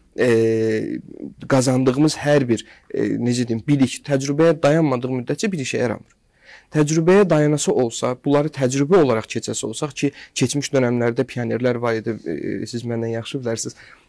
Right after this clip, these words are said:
Yəni, o, həmin onların te-, şeyləri, düşərgələri praktikaya əsaslanırdı. Ancaq indi düşərgələrə baxıram, hamısı nəzəri biliyə şagirdlər otururlar və,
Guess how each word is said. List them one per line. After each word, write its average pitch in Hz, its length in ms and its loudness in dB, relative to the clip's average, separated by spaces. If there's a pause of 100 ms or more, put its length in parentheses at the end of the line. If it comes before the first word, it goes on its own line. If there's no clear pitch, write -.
Yəni, 127 320 0
o, 131 140 4 (100)
həmin 147 300 4 (120)
onların 147 540 4
te-, - 240 0
şeyləri, 139 480 4
düşərgələri 139 640 4 (280)
praktikaya 123 540 -2
əsaslanırdı. 107 640 -8 (260)
Ancaq 165 240 4
indi 170 240 4
düşərgələrə 170 640 2
baxıram, 180 400 0
hamısı 175 380 0 (220)
nəzəri 147 440 4
biliyə 123 320 2
şagirdlər 117 560 -4
otururlar 175 480 2
və, 151 140 0